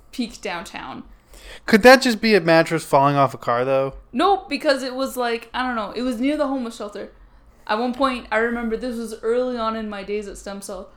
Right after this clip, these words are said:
Speaker 1: there was a mattress there for a few weeks, and it stayed in the same spot. Maybe, I don't know, I don't know the exact same spot, but there was maybe people sleeping on it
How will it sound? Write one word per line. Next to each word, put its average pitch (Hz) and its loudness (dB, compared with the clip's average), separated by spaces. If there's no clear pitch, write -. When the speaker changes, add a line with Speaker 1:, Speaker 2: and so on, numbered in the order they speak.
Speaker 1:
there 214 0
was 220 4
a 220 -6
mattress 254 -6
there 214 -6
for 214 -4
a - -4
few 240 -6
weeks, - -10
and 220 -10
it 202 -10
stayed 220 2
in 190 -10
the 202 -10
same 202 -4
spot. 160 -12
Maybe, 269 0
I 196 0
don't 160 -12
know, 147 -14
I - -2
don't 214 -2
know 190 -8
the 185 -14
exact 180 -10
same 220 -10
spot, 233 -8
but - -4
there 208 -4
was 208 -6
maybe 262 -4
people 294 -6
sleeping 285 -8
on 262 -8
it 254 -12